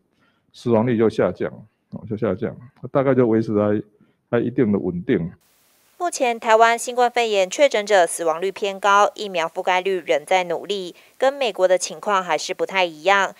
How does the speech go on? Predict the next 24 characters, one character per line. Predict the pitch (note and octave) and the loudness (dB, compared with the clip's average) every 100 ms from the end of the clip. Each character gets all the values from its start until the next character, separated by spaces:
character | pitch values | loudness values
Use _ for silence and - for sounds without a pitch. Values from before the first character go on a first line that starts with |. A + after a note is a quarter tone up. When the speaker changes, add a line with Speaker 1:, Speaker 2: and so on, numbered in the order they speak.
| _ _ | _ _
Speaker 2:
所 | - | 2
以 | B3+ | 2
柯 | A#3+ B3 | 2 -2
文 | A#3 | 0
哲 | A3 G#3 | 2 2
也 | F#3 E3 | 4 0
说， | G#3+ G3 F#3 | 4 4 4
要 | G3 | 2
回 | F#3 D#3+ D#3+ | 0 -4 0
到 | G#3+ F#3+ | 2 2
正 | - C4+ | 0 -4
常 | A#3 G#3 | -2 -4
的 | F3+ | -2
经 | F3 G#3+ | -4 -8
济 | A3+ B3 | -10 -8
生 | - B3+ | -6 -8
活， | - F#3+ F#3+ F#3+ _ | 2 6 8 6 _
必 | G3 | -10
须 | - F3+ | -8 2
要 | F3+ F3 | 4 4
缓 | - C#3 | 4 0
慢 | F2+ F3 D#3+ | 0 -4 -4
解 | D#3 - | -6 -8
封。 | - E3 E3 F3 F3 | 0 0 0 -4 -14